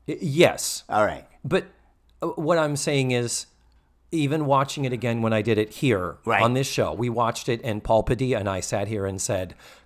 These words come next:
Speaker 1: "God, he is so good. He is perfect," because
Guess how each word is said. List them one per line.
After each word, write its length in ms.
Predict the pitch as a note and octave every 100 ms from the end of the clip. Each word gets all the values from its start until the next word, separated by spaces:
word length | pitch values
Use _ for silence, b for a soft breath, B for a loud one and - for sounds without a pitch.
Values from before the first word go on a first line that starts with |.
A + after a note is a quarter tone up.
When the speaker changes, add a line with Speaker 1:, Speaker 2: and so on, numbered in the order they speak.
| -
Speaker 1:
"God, 260 | F3+ D3
he 120 | A#2 G#2+
is 100 | -
so 200 | C3 G#2
good. 180 | G#2+ G#2+
He 100 | C#3
is 120 | C3+
perfect," 500 | - D3+ C3+ C#3+ -
because 600 | B2+ - B2 A2 G#2